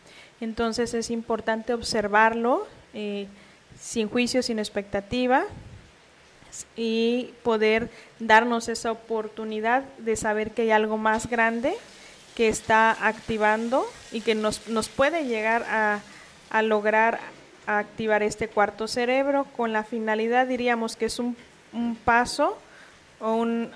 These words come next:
una escalera a, a un proceso de evolución más. Es decir, nosotros todos vamos hacia allá,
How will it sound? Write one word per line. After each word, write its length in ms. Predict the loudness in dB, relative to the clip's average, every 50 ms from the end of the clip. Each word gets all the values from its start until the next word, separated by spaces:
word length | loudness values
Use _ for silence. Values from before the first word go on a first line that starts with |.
| -10
una 220 | -8 -6 -2 -2 -2
escalera 800 | -2 -2 -4 -2 -2 0 0 0 0 0 0 0 0 0 -2 -2
a, 520 | -4 -4 -2 -2 -2 -2 -2 -2 -4 -6 -8 -10 -16 -18 -20 -20 -20 -20 -20 -20 -20 -20 -20 -20 _ _ -8
a 400 | -2 0 2 2 2 2 0 -2
un 160 | -4 -6 -2
proceso 480 | 0 0 0 0 0 0 -4 -2 -2 -2
de 40 | -2
evolución 580 | -2 -2 -4 -4 -6 -8 -6 -4 -4 -4 -4
más. 480 | -4 -6 -6 -6 -6 -8 -10 -12 -12 -10
Es 180 | -8 -8 -4
decir, 320 | -2 -2 -2 -2 -4 -4 -4
nosotros 800 | -2 -4 -4 -2 0 -2 -2 -2 0 -2 -2 -2 -2 -4 -10 -14 -18 -6 -2
todos 400 | 0 2 2 2 0 0 -2 -2
vamos 400 | -4 -4 -4 -6 -8 -10 -10 -8
hacia 340 | -8 -8 -8 -6 -4 -4 -2
allá, 280 | -2 -2 0 -2 -2